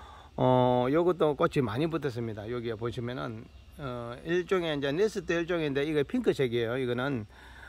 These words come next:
이제 요거는 가격이 사만 오천 원이야. 음, 사만 오천 원입니다. 일 번 사만 오천 원. 어, 이 번도, 이 번도,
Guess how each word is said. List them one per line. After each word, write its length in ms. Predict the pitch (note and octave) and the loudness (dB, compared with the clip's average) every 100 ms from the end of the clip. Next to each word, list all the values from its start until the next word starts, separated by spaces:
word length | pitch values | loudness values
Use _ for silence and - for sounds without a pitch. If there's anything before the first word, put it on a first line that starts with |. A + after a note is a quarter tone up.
| - - | -10 2
이제 180 | B2 B2+ | 6 6
요거는 600 | D3 D3 C#3+ D#3 B2+ - | 4 2 2 0 -6 -2
가격이 400 | B2 C3 C#3 C3+ | 0 2 2 0
사만 320 | - C3 C3+ | 0 2 2
오천 260 | A#2+ B2+ A#2 | 2 0 0
원이야. 300 | F#2+ E2+ E2+ - - - - | -2 -8 -12 -20 -20 -20 -8
음, 300 | A2+ A2 G#2+ | -4 -2 -4
사만 320 | - A2 A#2+ | -4 -2 -2
오천 240 | A2+ G2+ A#2 | -2 -4 -4
원입니다. 380 | G#2 G2 A2 B2+ - - | -4 -8 -8 -10 -16 -4
일 220 | - F3+ F3 | 4 6 8
번 220 | F3+ F3 | 6 4
사만 340 | B2+ C#3+ C#3+ | 2 2 4
오천 280 | C3 A#2 C#3 | 2 2 2
원. 180 | C#3 D#3+ C#3 - - - - - - - - - - | 2 -2 -8 -16 -20 -20 -20 -20 -20 -20 -20 -18 -4
어, 500 | B2+ B2 A#2+ A#2+ A#2+ | -2 0 0 -2 -2
이 240 | A#2 C3 F3 | 2 4 8
번도, 520 | G#3+ G3+ F3+ F#3 F3 - - - - | 8 8 4 4 0 -8 -20 -14 0
이 180 | C3+ E3 | 6 8
번도, 540 | G#3+ G3+ F#3 F3 | 8 8 4 2